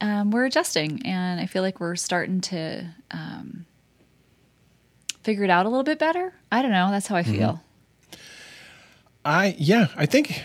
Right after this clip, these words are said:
Speaker 2: at least in the, gosh, how are, are some dimensions where I think it, I feel like we are functioning a little bit better, and it's through, we, we sort of,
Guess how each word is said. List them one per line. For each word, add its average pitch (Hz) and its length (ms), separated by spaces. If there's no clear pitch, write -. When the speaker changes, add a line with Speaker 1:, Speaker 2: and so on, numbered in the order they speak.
Speaker 2:
at 147 180
least 170 320
in 156 140
the, 123 300
gosh, 160 260
how 190 200
are, 226 140
are 160 120
some 151 220
dimensions 123 400
where 104 140
I 98 60
think 107 220
it, 107 240
I 131 120
feel 180 280
like 156 300
we 151 240
are 139 160
functioning 131 720
a 113 100
little 113 260
bit 110 240
better, 92 420
and 104 560
it's - 260
through, 104 460
we, 98 380
we 104 100
sort 110 220
of, 104 300